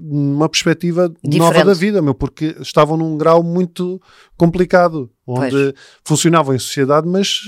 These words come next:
Speaker 1: pá, era, era chato, já muito,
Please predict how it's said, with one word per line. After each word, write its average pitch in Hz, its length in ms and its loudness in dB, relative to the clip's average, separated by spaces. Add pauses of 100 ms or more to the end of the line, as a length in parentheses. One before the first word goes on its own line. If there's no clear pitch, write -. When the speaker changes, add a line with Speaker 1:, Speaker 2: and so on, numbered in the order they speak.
(280)
Speaker 1:
pá, 143 260 -2 (100)
era, 131 220 -4
era 147 340 -4
chato, 151 460 -2
já 127 300 -6 (340)
muito, 156 1040 0